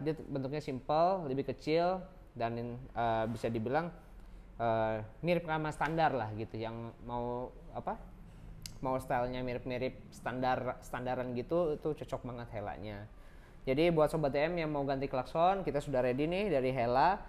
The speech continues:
Yang mau langsung japri aja gimana caranya. Jangan lupa follow Instagram kita di at daniel underscore motor. Di link bio-nya udah ada, eh, kontak admin, bisa langsung kontak-kontak atau langsung main aja ke,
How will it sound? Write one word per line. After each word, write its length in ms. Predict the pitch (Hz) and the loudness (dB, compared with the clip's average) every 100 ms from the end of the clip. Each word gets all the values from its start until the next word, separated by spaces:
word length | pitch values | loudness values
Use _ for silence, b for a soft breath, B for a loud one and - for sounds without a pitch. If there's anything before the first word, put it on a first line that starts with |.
| B B - | B B -6
Yang 100 | 120 | -2
mau 80 | 135 | 0
langsung 240 | 151 147 | 0 0
japri 320 | 127 123 131 113 | 0 2 2 2
aja 240 | 131 160 | 4 2
gimana 240 | 143 135 | 2 0
caranya. 400 | 131 117 131 180 | 0 0 0 0
Jangan 160 | 156 151 | 2 2
lupa 240 | 151 190 | 4 4
follow 320 | 190 170 180 185 | 6 6 6 6
Instagram 480 | 165 156 139 147 | 2 0 0 0
kita 160 | 147 165 | 0 0
di 160 | 165 123 | 2 2
at 160 | 151 | 2
daniel 320 | 143 135 127 | 2 0 -2
underscore 240 | 123 135 117 | -4 -4 -4
motor. 480 | 113 - 110 139 294 - - B B B | -4 -2 0 0 -2 -8 -16 B B B
Di 80 | 131 | 0
link 240 | 135 143 | 2 4
bio-nya 240 | 139 147 175 | 4 4 4
udah 160 | 165 | 4
ada, 160 | 139 131 127 - | 4 4 4 0
eh, 280 | 104 123 123 | 0 0 0
kontak 240 | 123 127 | -2 0
admin, 480 | 113 120 139 180 160 | -2 0 -2 -2 -2
bisa 160 | 143 117 | -4 -6
langsung 160 | 123 | -6
kontak-kontak 480 | 123 127 123 135 - | -6 -4 -4 -4 -2
atau 400 | 147 165 185 196 | 0 2 6 8
langsung 400 | 180 170 202 190 | 6 4 0 0
main 240 | 165 156 | 0 -2
aja 240 | 139 147 170 | -2 0 0
ke, 200 | 147 | 2